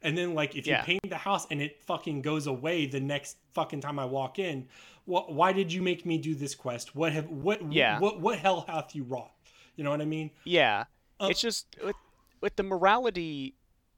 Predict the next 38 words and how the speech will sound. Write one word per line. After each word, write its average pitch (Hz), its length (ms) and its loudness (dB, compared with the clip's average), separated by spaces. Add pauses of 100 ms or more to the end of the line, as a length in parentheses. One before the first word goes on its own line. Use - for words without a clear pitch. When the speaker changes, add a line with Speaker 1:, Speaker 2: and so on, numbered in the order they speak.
(500)
Speaker 2:
it, 180 220 0
the, 196 220 6
the 175 160 2
question 220 420 4
is 190 120 -2
always, 196 260 2
like, 170 180 2
"Well, 160 200 -2
why 160 260 8
wouldn't 143 580 -2
you?" 90 460 -10 (520)
Like, 127 280 4 (360)
like, 160 300 4
you 180 80 -4
go 202 200 6
into 175 180 0
the 165 100 0
gremlin 151 460 2
village, 123 460 2
and 117 340 -6
Gus, 123 540 2
your 120 220 -4
gremlin 131 420 -4
companion, 123 580 0
is 117 140 -10
like, 139 180 0
"Oh, 294 240 8
my 170 140 8
house 277 420 8
is 196 180 -4 (240)
b-, - 300 -6
destroyed. 143 800 4 (720)
Mickey, 208 300 4
can 180 160 -2
you 185 80 -2
paint 214 260 2
my 180 140 6
house?" 196 560 6